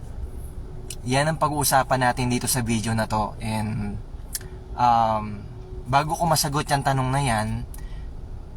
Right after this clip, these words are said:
meron akong ikukwento sa inyo na dalawang klase ng tao. At sa pagkatapos ng video na to, dun yung po masasagot kung talaga bang kapag nakagraduate ka, nakatapos ka ng pag-aaral,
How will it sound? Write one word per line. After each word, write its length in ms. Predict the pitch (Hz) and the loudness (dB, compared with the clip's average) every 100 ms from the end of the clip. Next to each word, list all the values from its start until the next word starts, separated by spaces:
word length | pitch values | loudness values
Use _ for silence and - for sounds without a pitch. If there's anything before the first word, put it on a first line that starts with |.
| - | -6
meron 320 | - 147 165 165 | 0 2 2 2
akong 160 | 170 | 2
ikukwento 560 | 147 151 - 143 131 135 | 0 0 2 4 4 2
sa 160 | - | 0
inyo 480 | 123 117 110 104 107 - - - - - - | 0 0 0 0 -4 -8 -12 -10 -10 -10 0
na 320 | 131 120 117 | 4 6 6
dalawang 320 | 131 143 156 | 4 4 4
klase 400 | 151 143 131 151 | 4 4 4 2
ng 160 | 135 135 | 0 2
tao. 480 | 127 120 113 107 107 - - - - - - - - | 4 4 4 -2 -6 -10 -10 -10 -10 -12 -12 -12 2
At 320 | 120 117 113 - | 4 6 2 -4
sa 480 | - - 120 113 113 110 - - | -6 2 6 6 4 -2 -10 -8
pagkatapos 400 | - 131 180 185 196 | -4 2 2 4 2
ng 80 | 196 | 2
video 320 | 165 147 160 | 2 2 2
na 80 | 156 | 2
to, 240 | 147 139 | 4 4
dun 240 | 127 151 160 | 4 2 0
yung 80 | 147 | 0
po 160 | 151 | 2
masasagot 640 | 147 143 127 131 120 127 - - - - - - - | 4 4 4 2 2 0 -2 -10 -10 -10 -8 -8 -2
kung 240 | 143 151 | 2 4
talaga 320 | 151 143 143 147 | 4 4 4 4
bang 720 | 135 135 135 131 127 127 127 - | 6 6 4 2 -2 -4 -6 -6
kapag 240 | - 135 139 | -2 0 2
nakagraduate 800 | 139 143 123 135 120 127 127 - | 2 2 4 4 4 4 2 4
ka, 160 | 147 | 2
nakatapos 480 | 160 143 135 131 139 | 4 2 2 2 2
ka 80 | 139 | 0
ng 80 | 123 | 2
pag-aaral, 720 | 127 120 117 117 127 143 143 | 2 4 6 6 4 2 -2